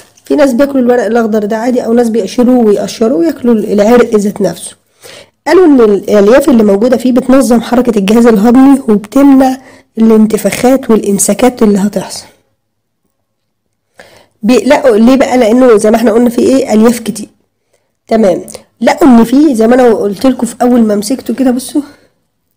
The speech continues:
لو اتكيتوا عليها تلاقوا فيه ميه. الميه دي بيقولوا انه بيحتوي على نسبه حلوه قوي قوي من الميه،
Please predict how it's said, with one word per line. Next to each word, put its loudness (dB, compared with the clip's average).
لو -8
اتكيتوا -6
عليها -4
تلاقوا -6
فيه -2
ميه. 0
الميه -2
دي 0
بيقولوا 0
انه 2
بيحتوي -2
على 0
نسبه 0
حلوه 0
قوي 2
قوي 2
من 4
الميه، 2